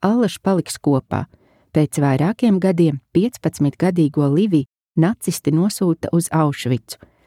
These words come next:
Cibī, kurai ir deviņpadsmit, atceras par tētim doto solījumu un dodas Liviju līdzi, apņēmusies māsu sargāt vai mirt reizē ar viņu. Meitenes cīnās par izdzīvošanu neiedomājami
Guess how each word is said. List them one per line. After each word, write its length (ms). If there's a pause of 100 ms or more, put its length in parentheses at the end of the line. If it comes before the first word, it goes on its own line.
(120)
Cibī, 480
kurai 380
ir 180
deviņpadsmit, 800 (340)
atceras 560
par 160
tētim 480
doto 320
solījumu 600 (360)
un 80
dodas 400
Liviju 400
līdzi, 400 (320)
apņēmusies 720
māsu 320
sargāt 540 (340)
vai 160
mirt 320
reizē 400
ar 160
viņu. 220 (500)
Meitenes 560
cīnās 480
par 240
izdzīvošanu 880 (400)
neiedomājami 880